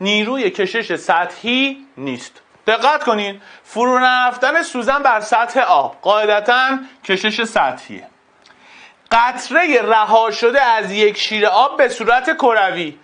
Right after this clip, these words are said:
بله، نیروی کشش سطحی، دو رو قطع می‌کنه.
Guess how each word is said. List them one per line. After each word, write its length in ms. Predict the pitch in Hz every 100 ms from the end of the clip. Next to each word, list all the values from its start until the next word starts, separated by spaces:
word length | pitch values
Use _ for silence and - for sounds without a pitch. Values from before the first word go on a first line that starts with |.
| _ _
بله، 440 | 196 202 190 143 123 _
نیروی 280 | 175 180 202
کشش 380 | 196 190 190 196
سطحی، 520 | 190 170 131 - 107 - _ _ _
دو 140 | 190 202
رو 80 |
قطع 340 | 196 160 113 -
می‌کنه. 180 | 101 _